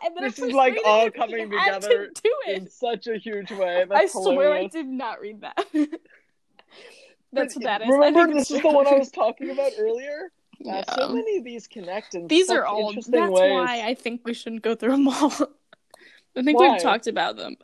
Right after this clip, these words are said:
Speaker 1: 'Cause a bunch of them are similar, or we've talked about on this podcast before.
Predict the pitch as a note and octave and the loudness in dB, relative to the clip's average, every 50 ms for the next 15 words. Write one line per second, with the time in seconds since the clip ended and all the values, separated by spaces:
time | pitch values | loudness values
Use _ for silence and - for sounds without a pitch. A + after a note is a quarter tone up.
0 | - - G4 G#4 A#4 A4 A4+ D4+ D#4 F4 G4 G4+ G4+ - A#4 G#4 F4+ D4 C4 A#3 | -12 -8 -4 0 2 4 4 4 2 2 0 -2 -2 -2 -2 0 0 -2 -2 -2
1 | A#3+ C4 C4+ C4 - - B3 A#3 G3 F#3+ F#3+ - - A3+ C4 C4 B3+ B3+ B3+ B3+ | -4 -4 -4 -6 -6 -6 -6 -6 -8 -10 -12 -8 -6 -4 -2 -2 -2 -4 -4 -8
2 | A#3+ A#3+ - A#3+ A#3 - - B3+ C4 B3 A#3 A#3+ A#3+ - - A#3+ B3 - - B3+ | -8 -8 -8 -8 -8 -8 -8 -8 -8 -8 -8 -10 -12 -12 -10 -12 -10 -10 -12 -16
3 | - - C4 A#3+ - - C#4+ C#4+ | -14 -14 -16 -12 -8 -8 -8 -8